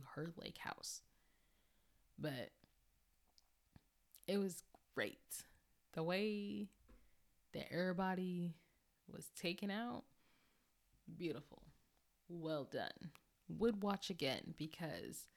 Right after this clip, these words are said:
I loved it. And now that I know what's, you know, what the purpose was, I feel like I could watch it again and really enjoy it because then I could just focus on the movie itself and not necessarily the storyline.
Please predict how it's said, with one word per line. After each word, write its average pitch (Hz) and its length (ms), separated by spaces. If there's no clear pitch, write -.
I 180 80
loved 170 300
it. - 140
And 170 100
now 247 220
that 240 100
I 208 180
know 180 640
what's, 170 580
you 175 200
know, 151 300
what 156 260
the 135 80
purpose 151 500
was, 214 260
I 165 60
feel 180 200
like 180 180
I 170 60
could 165 240
watch 151 300
it 175 300
again 156 560
and 165 200
really 160 280
enjoy 151 420
it 165 240
because 165 240
then 170 180
I 170 80
could 165 160
just - 200
focus 156 360
on 156 100
the 156 80
movie 156 280
itself 220 420
and 220 140
not 220 160
necessarily 185 600
the - 100
storyline. 76 600